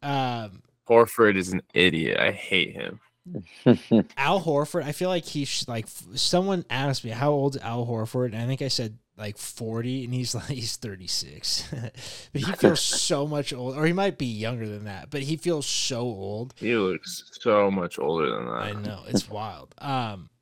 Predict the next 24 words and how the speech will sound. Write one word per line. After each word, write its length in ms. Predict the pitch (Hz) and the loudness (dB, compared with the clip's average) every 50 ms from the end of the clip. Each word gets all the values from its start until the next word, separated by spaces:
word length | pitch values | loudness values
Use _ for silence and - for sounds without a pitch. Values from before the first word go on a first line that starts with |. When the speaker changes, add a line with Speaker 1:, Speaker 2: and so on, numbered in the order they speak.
| _ _ _ _ _ - - - - - - | _ _ _ _ _ -20 -20 -20 -20 -16 -8
Speaker 1:
but 160 | - 160 143 147 | -6 -6 -4 -2
while 280 | 147 151 156 165 175 | 0 2 4 4 6
we're, 120 | 175 180 151 | 6 4 2
while 280 | 143 147 147 151 160 | 2 0 0 0 2
we're 120 | 160 165 151 | 2 2 0
speaking 520 | - - - 165 160 151 151 - 151 143 | 0 -2 0 0 -2 0 -2 -2 -4 -2
of 200 | 135 135 123 123 | -2 -4 -4 -6
the, 380 | 131 127 127 127 127 123 120 117 | -6 -4 -4 -4 -4 -6 -8 -8
the 100 | 127 135 | -8 -6
Nuggets, 800 | 127 127 127 127 127 131 131 120 117 107 110 113 - - - - - - | -4 -4 -2 -2 -2 -2 -2 -2 -6 -8 -8 -6 -4 -4 -4 -4 -4 -6
um, 560 | 139 131 127 123 120 117 110 107 101 - - _ _ _ _ - | -4 -4 -2 -2 -4 -4 -6 -8 -12 -14 -18 _ _ _ _ -6
I 80 | 147 147 | -4 2
wrote 300 | 139 151 147 147 131 - | 4 6 6 6 4 2
down 300 | 147 139 131 131 127 131 | 0 0 0 0 0 -2
in 140 | 127 123 | -2 -2
here, 320 | 123 127 135 120 117 113 - - - - - - _ | -4 -4 -4 -4 -4 -6 -8 -12 -16 -20 -20 -20 _
who's 340 | - 160 175 196 208 175 165 | 0 2 2 4 2 2 0
the 80 | - 180 | -2 0
most 380 | 160 156 156 151 147 143 - - | 2 2 2 2 2 0 -2 -6
famous 560 | - - 143 135 139 151 160 160 160 151 - | -6 -6 -4 -2 -2 -2 -2 -2 -2 -4 -4
person 760 | - - - 160 139 139 135 - - - 127 117 120 123 123 | -6 -6 -6 -4 -2 -2 -4 -4 -6 -6 -6 -6 -6 -6 -6
you've 260 | 131 131 120 120 131 | -6 -6 -6 -4 -4
run 200 | 139 131 127 127 | -4 -2 -2 -4
into 760 | 127 131 131 123 - - 127 117 107 104 101 101 98 82 | -4 -6 -6 -6 -4 -4 -4 -4 -4 -6 -6 -8 -8 -10